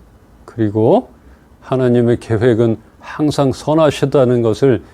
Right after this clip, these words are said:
기억합시다. 오늘 본문 말씀에서 하나님을 사랑하는 우리에게 모든 것이 합력하여 선을 이루게 하시며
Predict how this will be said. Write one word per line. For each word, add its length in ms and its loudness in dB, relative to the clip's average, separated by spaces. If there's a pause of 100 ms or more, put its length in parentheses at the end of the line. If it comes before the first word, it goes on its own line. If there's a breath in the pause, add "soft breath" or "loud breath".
(120)
기억합시다. 800 -6 (880 loud breath)
오늘 240 4
본문 460 2
말씀에서 1000 0
하나님을 640 4
사랑하는 680 2
우리에게 600 2
모든 440 0
것이 280 2
합력하여 680 0
선을 360 2
이루게 300 2
하시며 580 0